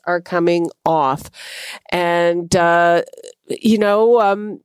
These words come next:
the question is, is this new medical officer of health, Kieran Moore,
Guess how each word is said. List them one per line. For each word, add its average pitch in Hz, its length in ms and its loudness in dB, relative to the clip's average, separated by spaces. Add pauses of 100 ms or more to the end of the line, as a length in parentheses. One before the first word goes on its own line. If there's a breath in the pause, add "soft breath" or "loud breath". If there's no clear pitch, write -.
the 233 160 -4
question 311 580 -2
is, 175 640 0
is 254 340 0
this 208 460 0
new 208 380 2
medical 190 460 0
officer 175 460 0
of 156 100 0
health, 240 320 0
Kieran 220 340 0
Moore, 214 320 2